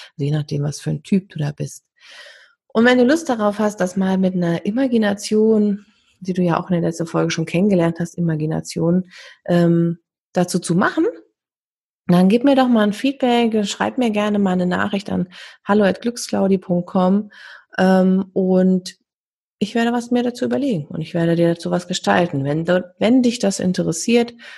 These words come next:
gib mir doch einfach mal ein Feedback. Ansonsten hast du natürlich auch immer ganz viele Möglichkeiten bei mir in der Facebook-Gruppe Inselreif und natürlich auch bei Instagram Impulse zu bekommen,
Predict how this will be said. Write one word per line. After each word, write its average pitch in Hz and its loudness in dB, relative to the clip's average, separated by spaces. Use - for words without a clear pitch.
gib 175 0
mir 185 4
doch 170 -4
einfach 165 -4
mal 156 -4
ein 147 -6
Feedback. 214 -6
Ansonsten 180 0
hast 202 0
du 220 2
natürlich 190 2
auch 170 -2
immer 170 0
ganz 165 -2
viele 165 -2
Möglichkeiten 151 -2
bei 147 -2
mir 147 0
in 147 -4
der 147 -6
Facebook-Gruppe 160 -2
Inselreif 185 2
und 185 2
natürlich 165 -2
auch 156 -10
bei 156 -6
Instagram 147 -6
Impulse 175 2
zu 156 -6
bekommen, 170 0